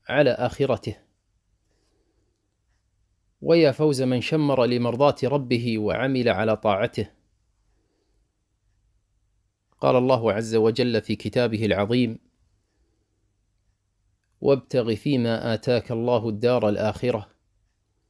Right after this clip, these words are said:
ولا تنس نصيبك من الدنيا، وأحسن كما أحسن الله إليك،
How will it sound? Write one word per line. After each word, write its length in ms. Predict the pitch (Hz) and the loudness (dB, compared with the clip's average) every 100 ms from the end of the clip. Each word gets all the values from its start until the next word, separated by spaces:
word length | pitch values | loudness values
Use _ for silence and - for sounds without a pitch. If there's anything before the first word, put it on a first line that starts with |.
| _ _ _ _ _ _ | _ _ _ _ _ _
ولا 240 | 165 160 139 | -2 0 0
تنس 340 | - 151 - | 0 -2 0
نصيبك 600 | 123 120 - 147 127 - | -2 -2 -2 0 0 -2
من 180 | 117 117 | -2 -2
الدنيا، 540 | 104 123 143 127 113 - _ _ _ _ _ _ _ _ _ _ _ _ | 0 2 2 2 -4 -12 _ _ _ _ _ _ _ _ _ _ _ _
وأحسن 600 | 113 101 131 - - 117 | -6 -4 -4 -4 -4 -4
كما 480 | 101 127 120 107 - | -2 0 0 -2 -4
أحسن 360 | 135 - - 113 | -6 -8 -6 -4
الله 380 | 107 117 127 - | -4 -2 -2 -2
إليك، 800 | 107 113 123 147 - - - | -4 0 0 0 -4 -14 -20